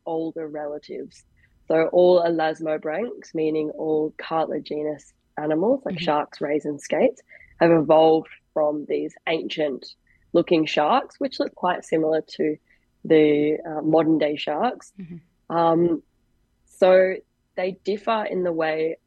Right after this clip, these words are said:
Speaker 1: their body shape,
Speaker 2: Mm.
Speaker 1: their
Speaker 2: Yeah, yeah,
Speaker 1: habitat
Speaker 2: flattened sharks. <laughs>
Speaker 1: <laughs> Yeah, exactly. <laughs> The way they feed, um, the way they move, the way they, um, uh, migrate between areas,
Speaker 2: Mm-hmm. Mm-hmm.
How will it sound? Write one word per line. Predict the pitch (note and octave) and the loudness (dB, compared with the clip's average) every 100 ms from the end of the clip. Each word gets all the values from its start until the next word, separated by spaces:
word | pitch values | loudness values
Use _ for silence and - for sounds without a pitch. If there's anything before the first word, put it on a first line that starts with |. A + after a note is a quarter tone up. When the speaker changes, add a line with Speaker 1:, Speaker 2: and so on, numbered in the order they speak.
| - | -14
Speaker 1:
their | D#3 D3+ | -6 -6
body | D3 - C#3+ D3+ D3+ | -4 -4 -4 -4 -4
shape, | - F3+ A#3+ - - - | -2 0 0 -2 -14 -12
Speaker 2:
Mm. | F#3 D#3+ - _ | -10 -10 -16 _
Speaker 1:
their | G3+ | 0
Speaker 2:
Yeah, | G#3 | 2
yeah, | |
Speaker 1:
habitat | E3 - | 2 -2
Speaker 2:
flattened | - A3 G#3 G#3+ | -2 -2 -2 -4
sharks. | D#4 - - - - _ - | -6 -8 -12 -12 -14 _ -8
<laughs> | |
Speaker 1:
<laughs> | - | 0
Yeah, | B3 - C#4 C#4+ A3+ C4+ B3+ C4 | 2 4 2 4 4 4 2 0
exactly. | - - F#3+ - - - - | -4 -12 -14 -8 -8 -8 -10
<laughs> | - G#4 - - - - - D4 D#4 A#3+ - | -6 -2 0 -2 -4 -20 -8 -2 0 0 2
The | |
way | E3+ F3+ F#3 | 4 4 4
they | F#3 F3+ F3 - | 2 0 0 -2
feed, | E3+ E3 E3 E3 E3 - _ _ _ _ | -2 0 -2 -2 -4 -10 _ _ _ _
um, | - D3+ D3 D3 | -14 -12 -8 -2
the | |
way | E3 E3+ E3+ | 2 4 2
they | E3+ | 0
move, | E3+ D#3+ D#3 D#3 D#3 - - | 0 0 0 0 -4 -8 -8
the | |
way | D3+ D#3 D#3 | -4 -2 -2
they, | D#3 D#3 D3+ D3+ - _ _ _ D3+ | -2 0 0 -2 -6 _ _ _ -20
um, | D3+ D3+ D3+ D3 D3+ F#3+ - _ _ _ _ - | -16 -12 -10 -10 -10 -12 -18 _ _ _ _ -4
uh, | D#3 D3+ | -2 2
migrate | D3+ E3 D#3+ E3 D#3+ - - | 6 6 6 2 0 -2 -8
between | D3+ - D3+ D3+ | -14 -6 -4 -2
areas, | D#3 D3+ D3+ D3+ D#3 D3+ | -2 -2 -2 -2 -4 -6
Speaker 2:
Mm-hmm. | F3+ F3 D#3+ D3+ C3 _ - F3+ | -10 -12 -12 -14 -20 _ -14 -10
Mm-hmm. | E3+ | -10